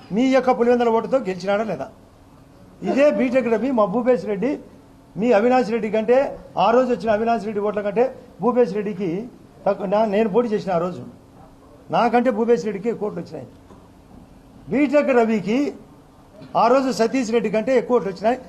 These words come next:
నువ్వు సీఎం కాలే ఆ రోజు, ఇప్పుడు సీఎం అయినావు, నీకు ముప్పై వేల ఓట్లు మేనేజ్ చేసినాడు బీటెక్ రవి, స్వయంగా తిరిగినాడు బీటెక్ రవి.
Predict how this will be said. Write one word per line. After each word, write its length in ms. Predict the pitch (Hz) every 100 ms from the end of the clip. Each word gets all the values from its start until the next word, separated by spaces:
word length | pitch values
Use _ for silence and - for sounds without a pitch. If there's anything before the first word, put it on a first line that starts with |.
| - 185
నువ్వు 160 | 254
సీఎం 240 | 240 254 269
కాలే 200 | 240 240
ఆ 20 |
రోజు, 240 | 214 208 131 - - 196
ఇప్పుడు 220 | 196 240
సీఎం 240 | - 247
అయినావు, 300 | 240 208 202 254 - - -
నీకు 180 | 220 233
ముప్పై 240 | 220 247 240
వేల 160 | 233
ఓట్లు 260 | 220 254 233
మేనేజ్ 260 | 208 233 190
చేసినాడు 260 | 175 180
బీటెక్ 320 | 151 185 180 147
రవి, 160 | 120 - - - - -
స్వయంగా 260 | 180 240 262
తిరిగినాడు 400 | 214 233 254 208
బీటెక్ 280 | 196 202 170
రవి. 200 | 165